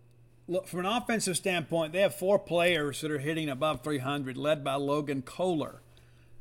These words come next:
Logan Kohler with, uh, four doubles, five home runs on the year. The five home runs is a team high. As a team, they've hit twenty-five. Only allowed seventeen. That's a pretty good number. Uh, six two, two hundred pound, uh,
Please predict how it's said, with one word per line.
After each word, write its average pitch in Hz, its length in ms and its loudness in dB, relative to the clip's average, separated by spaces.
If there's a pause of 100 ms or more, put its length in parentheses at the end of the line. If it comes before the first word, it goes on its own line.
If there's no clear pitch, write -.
Logan 147 300 0
Kohler 147 340 2
with, 127 260 -2
uh, 131 120 -4
four 151 220 0
doubles, 139 360 2
five 151 280 2
home 139 220 -2
runs 143 280 -2
on 135 160 -2
the 131 60 -6
year. 131 200 -2
The 131 100 -6
five 147 300 -2
home 139 260 0
runs 143 420 -2
is 160 440 -2
a 139 200 -2
team 143 360 -2
high. 120 360 -6
As 139 120 -6
a 139 80 -2
team, 202 320 -2
they've 147 180 -2
hit 143 200 -4
twenty-five. 127 600 -2 (460)
Only 240 220 4
allowed 214 260 2
seventeen. 190 580 2 (220)
That's 143 140 -8
a 170 40 -4
pretty 202 200 -2
good 156 140 -2
number. 165 280 -4 (760)
Uh, 143 220 0
six 208 380 2
two, 190 240 2
two 190 260 -2
hundred 170 240 -2
pound, 156 400 0 (420)
uh, 127 160 -6